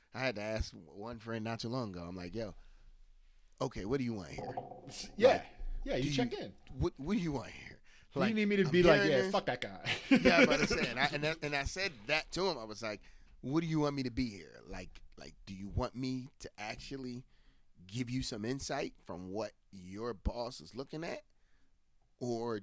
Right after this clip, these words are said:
Speaker 1: do you want me just to shut up and listen?"
Speaker 2: Right.
Speaker 1: And, uh, you know, of course, everybody, you, you put them on that spotlight. Of course, everyone's like, "No, no, I want you to be honest with me. I want you to be honest."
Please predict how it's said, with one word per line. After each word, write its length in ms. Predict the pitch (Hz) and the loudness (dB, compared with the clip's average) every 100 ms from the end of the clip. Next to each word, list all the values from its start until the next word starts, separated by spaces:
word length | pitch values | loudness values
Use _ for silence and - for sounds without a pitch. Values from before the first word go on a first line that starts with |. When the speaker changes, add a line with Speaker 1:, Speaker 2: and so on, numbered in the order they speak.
| 95 | -6
Speaker 1:
do 80 | 123 | -6
you 200 | 120 113 | -4 -6
want 300 | 101 117 - | -4 -8 -6
me 160 | 117 | -8
just 280 | 98 110 - | -6 -10 -10
to 80 | 104 | -12
shut 220 | - 113 | -8 -8
up 120 | 92 85 | -8 -10
and 120 | 87 | -12
listen?" 260 | 87 - - _ _ _ - | -12 -14 -18 _ _ _ -20
Speaker 2:
Right. 100 | - _ _ _ _ _ _ _ 440 | -20 _ _ _ _ _ _ _ 2
Speaker 1:
And, 160 | 403 | 2
uh, 20 | 240 | 2
you 120 | 381 | 0
know, 120 | 131 | -2
of 100 | - | -4
course, 280 | - 147 113 | -6 -6 -2
everybody, 480 | 135 113 104 113 98 | -2 -2 -2 -2 -4
you, 200 | 95 107 104 | -12 -16 -16
you 100 | 123 | -16
put 280 | - 156 - | -6 -6 -6
them 140 | 120 | -8
on 120 | 104 | -8
that 180 | 92 87 | -8 -12
spotlight. 600 | - 143 120 104 92 90 | -2 0 0 -4 -8 -8
Of 100 | 82 | -12
course, 280 | - 123 - | -10 -10 -8
everyone's 540 | 107 101 90 85 82 | -12 -12 -12 -12 -12
like, 160 | - - | -12 -8
"No, 160 | 180 262 | -4 -2
no, 120 | 202 - - | -2 -2 -6
I 40 | |
want 200 | 247 247 | -10 -12
you 60 | - | -14
to 60 | - | -12
be 140 | 135 | -8
honest 360 | 123 135 143 - | -6 -6 -10 -10
with 160 | 110 | -12
me. 80 | 82 | -12
I 40 | |
want 120 | 113 - | -14 -14
you 60 | |
to 40 | - | -12
be 40 | |
honest." 220 | 202 202 | -10 -12